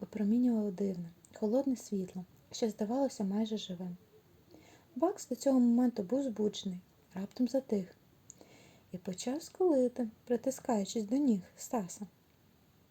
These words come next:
«Бачиш, Бакс теж відчуває щось дивне», прошепотіла Марічка. Тарас зробив ще один крок,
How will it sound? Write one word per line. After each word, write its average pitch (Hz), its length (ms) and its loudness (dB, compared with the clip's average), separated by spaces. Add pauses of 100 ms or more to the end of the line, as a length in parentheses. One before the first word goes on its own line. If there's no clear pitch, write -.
(1200)
«Бачиш, 226 480 2
Бакс 226 360 -2
теж 277 400 0
відчуває 262 440 -4
щось 233 240 -4
дивне», 208 440 0
прошепотіла - 560 -4
Марічка. 208 560 -2 (3500)
Тарас 285 520 -2 (200)
зробив 269 320 6
ще 311 220 2
один 220 300 2
крок, 214 400 -6